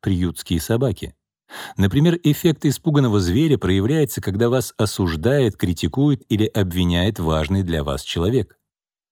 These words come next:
Зверь почует угрозу, если человек или ситуация хоть немного напоминают негативные впечатления из прошлого. Хорошо это или плохо, зверя не получится отключить или прогнать, как ни старайся.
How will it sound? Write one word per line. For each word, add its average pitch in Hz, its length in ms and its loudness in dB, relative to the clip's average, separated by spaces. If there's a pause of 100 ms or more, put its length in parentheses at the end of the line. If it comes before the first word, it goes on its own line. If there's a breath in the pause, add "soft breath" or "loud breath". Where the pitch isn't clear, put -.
(200)
Зверь 82 380 0
почует 92 460 -2
угрозу, 87 460 0
если 80 200 -2
человек 85 460 -2
или 78 100 -2
ситуация - 600 -2
хоть 110 280 -2
немного 120 540 2
напоминают 87 640 0 (240 loud breath)
негативные 82 760 0
впечатления 73 720 -6
из - 100 -8
прошлого. 127 540 -4 (520 loud breath)
Хорошо 131 420 2
это 165 160 2
или 151 100 4
плохо, 156 420 2
зверя 135 320 2
не 151 120 2
получится 165 520 0
отключить 110 520 0
или 120 140 2
прогнать, 143 640 0
как - 200 -4
ни 104 60 0
старайся. - 680 -2